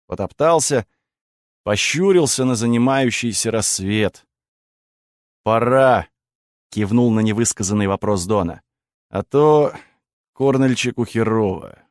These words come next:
боюсь, не дотянет". "А здесь что?" — спросил Дон, и Карс пожал плечами.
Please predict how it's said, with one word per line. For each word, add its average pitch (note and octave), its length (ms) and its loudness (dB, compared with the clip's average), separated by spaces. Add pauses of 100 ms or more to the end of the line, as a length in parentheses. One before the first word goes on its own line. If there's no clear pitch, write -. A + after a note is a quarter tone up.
боюсь, F#2 460 -6
не G#2 100 -2
дотянет". F#2 760 -4 (600)
"А G#2 140 0
здесь C3 280 0
что?" — D3 400 0 (840)
спросил G#2 500 -2
Дон, A#2+ 260 2
и G2+ 40 0
Карс A#2 360 -2
пожал F#2+ 340 -4
плечами. F#2 580 -4